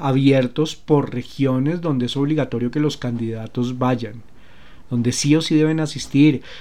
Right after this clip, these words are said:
donde existan garantías para que todos,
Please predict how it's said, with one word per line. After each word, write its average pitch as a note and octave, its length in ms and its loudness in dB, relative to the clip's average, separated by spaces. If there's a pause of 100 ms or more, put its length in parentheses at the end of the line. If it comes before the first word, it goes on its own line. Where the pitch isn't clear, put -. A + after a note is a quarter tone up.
(120)
donde C3 220 0
existan C#3+ 380 -2
garantías C3+ 500 0
para D3 200 0
que C#3 120 -4
todos, C#3+ 840 -2